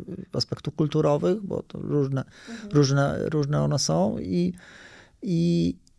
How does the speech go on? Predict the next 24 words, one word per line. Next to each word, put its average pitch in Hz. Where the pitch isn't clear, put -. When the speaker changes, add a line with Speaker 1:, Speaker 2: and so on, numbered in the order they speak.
Speaker 1:
i -
stworzenie, 185
no, 180
to -
my 190
jesteśmy 185
w -
tym 185
momencie 180
partnerami. 170
I -
nigdy 143
Speaker 2:
Po 233
jednej 233
stronie, 220
Speaker 1:
po, -
Speaker 2:
prawda? 208
Speaker 1:
po 165
jednej 165
stronie. 143
Dążymy 156
do 160
tego 160
samego. 151